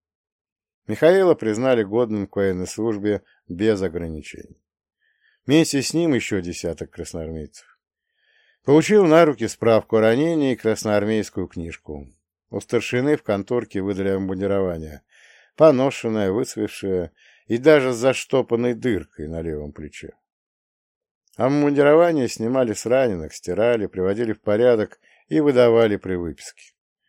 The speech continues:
Трудно было не только с униформой или обувью, даже использованные бинты стирали, сушили и снова пускали в оборот.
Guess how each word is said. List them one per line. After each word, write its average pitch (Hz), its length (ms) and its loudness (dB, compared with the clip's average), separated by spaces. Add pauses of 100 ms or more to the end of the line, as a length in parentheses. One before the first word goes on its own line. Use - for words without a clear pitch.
(460)
Трудно 139 460 2
было 113 220 4
не 113 120 0
только 151 320 2
с - 140 -6
униформой 113 680 0
или 95 100 -2
обувью, 87 640 -4 (340)
даже 151 400 4
использованные 143 800 0
бинты 143 560 0
стирали, 120 640 4
сушили 110 600 -4
и 98 80 -2
снова 104 480 -2
пускали 80 500 -12
в 71 80 -10
оборот. 71 400 -14